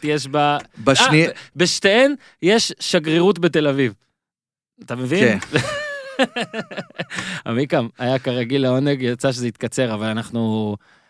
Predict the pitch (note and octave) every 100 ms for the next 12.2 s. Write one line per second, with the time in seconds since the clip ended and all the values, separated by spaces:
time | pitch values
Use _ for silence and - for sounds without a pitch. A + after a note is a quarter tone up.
0 | - G#2+ A2 A2 A2+ A#2 - D3 C3 C3
1 | A#2 C#3 B2+ A2+ A2+ C3+ C3 E3 B2 C#3
2 | A2 F2 _ _ - A#2 C3 D3 D3+ B2+
3 | G#2+ G#2 C3 A2+ A#2+ B2 A#2+ A2+ G#2 A#2+
4 | A2 A2 G2+ B2+ C#3 A2+ B2 A#2+ G#2+ -
5 | D3 - A2 G2 F#2+ F2 _ _ - G#2+
6 | A#2+ - C3 B2+ G#2 F#2+ F2 _ _ _
7 | - A#2 - C3 D3+ D#3 A#2 C#3+ D3 F3+
8 | F#3 F3+ D#3 C3 D3 E3+ D#3+ C3+ C#3 C3+
9 | C3+ A#2 A2 C#3+ D3 C#3+ C3+ B2+ A#2+ A3+
10 | G#3+ F3 F3 F3 E3+ D#3+ F3 D#3+ E3 E3
11 | C#3+ D3 C#3+ A#2+ C3 A#2+ A2 A#2 - D3
12 | B2+ A2+